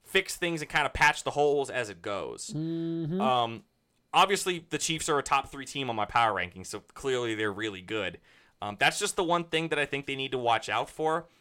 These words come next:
Speaker 1: And, of course, the next week, if that was a tough game, next week is an even tougher game against
Speaker 2: God
Speaker 1: the
Speaker 2: damn.
Speaker 1: Jaguars.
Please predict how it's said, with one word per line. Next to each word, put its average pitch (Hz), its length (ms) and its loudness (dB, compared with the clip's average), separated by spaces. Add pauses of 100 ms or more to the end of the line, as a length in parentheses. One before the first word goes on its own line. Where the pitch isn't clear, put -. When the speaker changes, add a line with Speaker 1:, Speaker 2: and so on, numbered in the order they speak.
(140)
Speaker 1:
And, 117 240 0
of - 80 -10
course, 131 260 -2 (300)
the 120 100 -2
next 139 280 2
week, 123 200 -6 (160)
if - 240 -6
that 240 300 8
was 151 160 2
a 143 60 0
tough 120 360 0
game, 101 440 -8 (680)
next 226 400 2
week 147 200 -4
is 131 80 -6
an 143 100 -4
even 113 300 -6
tougher 127 340 2
game 110 460 -2 (280)
against 131 360 -2
Speaker 2:
God 110 60 -8
Speaker 1:
the 131 60 -4
Speaker 2:
damn. 127 80 -8
Speaker 1:
Jaguars. 107 720 0